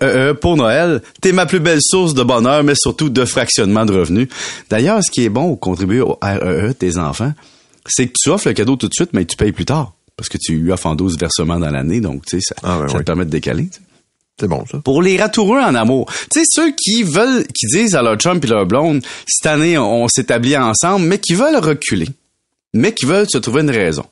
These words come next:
Speaker 1: Voici. « Pour Noël, j'avais le goût qu'on s'établisse ensemble. Mais comme les taux d'intérêt ont monté, la valeur de nos condos respectifs a baissé. Ça serait dommage de pas maximiser notre exemption de gain capital sur résidence principale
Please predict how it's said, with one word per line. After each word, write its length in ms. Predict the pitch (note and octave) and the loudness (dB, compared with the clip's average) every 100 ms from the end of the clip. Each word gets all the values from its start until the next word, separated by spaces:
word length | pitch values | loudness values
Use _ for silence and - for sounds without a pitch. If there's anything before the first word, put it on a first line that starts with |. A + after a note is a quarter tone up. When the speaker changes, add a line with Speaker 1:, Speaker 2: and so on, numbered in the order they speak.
| - | -4
Speaker 1:
Voici. « 380 | G2+ - - - _ _ _ - - - - - _ _ _ _ - | -2 -2 -4 -10 _ _ _ -20 -20 -20 -20 -20 _ _ _ _ -4
Pour 120 | G2+ | 0
Noël, 280 | A#2 E3+ G3 | 2 2 2
j'avais 220 | B2+ A2+ | 2 2
le 40 | A2 | 2
goût 140 | E3+ | 0
qu'on 160 | C3+ A2 | 0 0
s'établisse 480 | A2+ A2 A#2+ C#3+ | 0 2 2 2
ensemble. 520 | C#3 G#2 G#2+ A2+ E2+ - _ _ - | 2 2 0 0 -2 -6 _ _ -4
Mais 160 | - | -2
comme 220 | - C#4+ | 2 2
les 100 | A3 | 2
taux 140 | D#3+ G#3 | 2 2
d'intérêt 400 | E3 B2 B2 D#3+ | 2 2 0 2
ont 100 | F#3 | 2
monté, 640 | C3+ A2+ G#2 B2+ F#3 F#3 - - | 2 2 2 0 0 -2 -4 -2
la 160 | G#2 | 0
valeur 300 | A2 E3 A3 | 2 2 2
de 80 | D#3 | 2
nos 180 | D3 C3 | 2 2
condos 340 | D3 B2+ F3 | 2 2 2
respectifs 520 | E3 B2 - A2 G#3+ - | 2 0 0 0 0 0
a 100 | A#2+ | -2
baissé. 500 | A#2 B2+ A2+ - F#2+ F#2 - - - | 0 2 2 0 -2 -4 -12 -20 -8
Ça 160 | - G2 | -4 -2
serait 200 | - B2+ | 0 0
dommage 420 | B2+ C3 F#3+ E3+ | 2 2 2 2
de 80 | A#2 | 0
pas 160 | D#3 | 0
maximiser 560 | C3+ B2 - B2 A2 D#3 | 0 0 2 2 2 2
notre 240 | C3+ G#2 | 0 0
exemption 480 | C#3 B2 B2 A2+ D#3 | 0 0 0 0 0
de 60 | A#2+ | 0
gain 180 | A#2 G#2+ | -2 0
capital 520 | A2 - C3 D3 D3+ | -2 -2 -2 0 0
sur 160 | - G#2 | 0 0
résidence 400 | G#2 G2+ A#2 - | 0 0 -2 0
principale 640 | G#2 - - D#3 F3+ | -2 -2 0 0 0